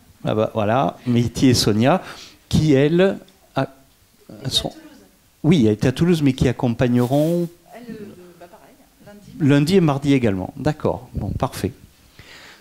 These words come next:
Speaker 1: Voilà, et ensuite pour, euh, l'équipe de, de Bordeaux, euh, Joël Creusin,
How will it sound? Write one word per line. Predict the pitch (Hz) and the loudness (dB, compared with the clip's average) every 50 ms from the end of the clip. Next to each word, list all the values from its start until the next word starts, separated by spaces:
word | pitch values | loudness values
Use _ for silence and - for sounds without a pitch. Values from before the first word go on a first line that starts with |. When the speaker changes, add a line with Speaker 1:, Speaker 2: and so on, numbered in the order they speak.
| _ _ | _ _
Speaker 1:
Voilà, | - 104 98 95 110 143 196 247 311 - - - | -4 -2 0 2 2 2 0 0 -2 -6 -8 -4
et | 147 127 123 120 120 120 117 117 117 117 120 | -2 0 2 2 2 2 2 2 2 2 2
ensuite | 123 135 - - - 170 160 - - - 135 | 0 0 0 0 0 -2 -2 0 0 0 0
pour, | - - - 170 151 143 139 127 131 | 0 0 0 2 2 2 2 2 2
euh, | 135 127 120 117 113 113 113 113 | 2 4 4 4 4 4 4 4
l'équipe | 113 117 123 131 131 131 - - 147 - - - - | 4 4 2 2 0 0 -2 -2 -2 -2 -4 -2 2
de, | 127 123 117 113 113 | 2 4 4 4 2
de | 113 131 131 | 4 2 2
Bordeaux, | 123 131 131 123 131 131 147 165 196 240 262 262 - - - - - _ _ - - - - - - _ - | 2 2 0 0 2 2 4 6 6 4 2 0 -4 -10 -20 -20 -20 _ _ -20 -20 -20 -20 -20 -20 _ -4
euh, | - 117 113 113 110 | -2 0 0 0 0
Joël | 113 131 135 135 135 131 127 - | 2 2 4 4 4 2 0 -2
Creusin, | - - 131 123 113 110 131 147 202 262 285 | -4 -2 0 2 2 2 2 2 2 2 0